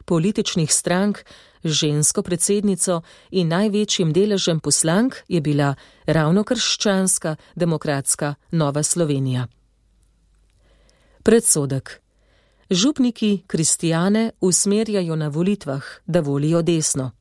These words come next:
Običajno se duhovniki povsem izogibajo političnih tem. Če se jih že dotikajo, govorijo predvsem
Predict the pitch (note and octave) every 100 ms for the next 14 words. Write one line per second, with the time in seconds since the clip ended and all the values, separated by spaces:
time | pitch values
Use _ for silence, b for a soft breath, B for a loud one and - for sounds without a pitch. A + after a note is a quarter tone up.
0 | _ _ _ _ _ _ _ _ _ _
1 | b b b b b - F3+ G#3 - C4
2 | C4+ A#3+ - G#3+ F#3 F#3 A3 B3 A3+ -
3 | G3 E3+ D#3 D4 C#4+ F#3 E3+ D#3+ E3 D#3
4 | D3 C#3 B B - F#3+ F#3+ F#3+ - E3+
5 | D#3+ - C#3 B2+ - _ B B B -
6 | F3+ F3 D#3+ D#3 G3+ E3 D#3+ C#3+ C#3+ C4+
7 | C#4 D#3 C3 C3 D3+ D3+ D#3 F3 F#3+ E3+
8 | D#3 D3 C#3+ - A3